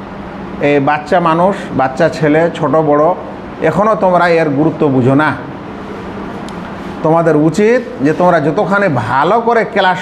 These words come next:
করো, ওর চাইতে বেশি ভালো করে আঞ্জুমান করবে। মানে যতখানি ভালো করে ক্লাস করো, ওর চাইতে বেশি আন-, আর তোমরা এই আঞ্জুমানকে ভালো করে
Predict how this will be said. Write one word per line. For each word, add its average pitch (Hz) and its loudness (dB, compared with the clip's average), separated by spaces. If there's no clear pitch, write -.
করো, 190 2
ওর 220 4
চাইতে 240 2
বেশি 208 2
ভালো 151 2
করে 170 2
আঞ্জুমান 151 2
করবে। 104 -2
মানে 131 2
যতখানি 170 2
ভালো 127 0
করে 151 2
ক্লাস 143 0
করো, 185 2
ওর 147 2
চাইতে 135 2
বেশি 127 0
আন-, 127 2
আর 131 -4
তোমরা 143 2
এই 139 0
আঞ্জুমানকে 139 2
ভালো 120 2
করে 107 0